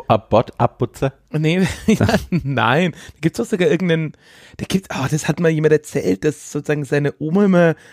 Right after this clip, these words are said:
Speaker 2: diesen Begriff rausgehauen hat, wenn da halt jemand kam, um die Örtlichkeiten abzupumpen, weil die hatten da halt im,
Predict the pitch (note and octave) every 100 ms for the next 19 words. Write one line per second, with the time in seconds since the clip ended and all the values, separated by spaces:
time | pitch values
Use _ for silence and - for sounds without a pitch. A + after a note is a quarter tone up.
0 | - - E3+ F#3 D#3+ - A3 - F3+ D3+
1 | D#3 C#3+ C#3+ C3 C#3+ C#3 D3 C#3+ C#3 B2
2 | - A2+ D#3 G#3+ - - _ _ _ F3+
3 | F3 E3 - _ _ _ _ - D#3+ D3+
4 | - D3 A3 - D3 C#3 C#3+ A#2+ - A#2
5 | - C3 B2 B2 A#2 A2 A2 G#2 A2+ G2+
6 | - G#2+ G#2+ G#2+ - - B2+ A#2 A2+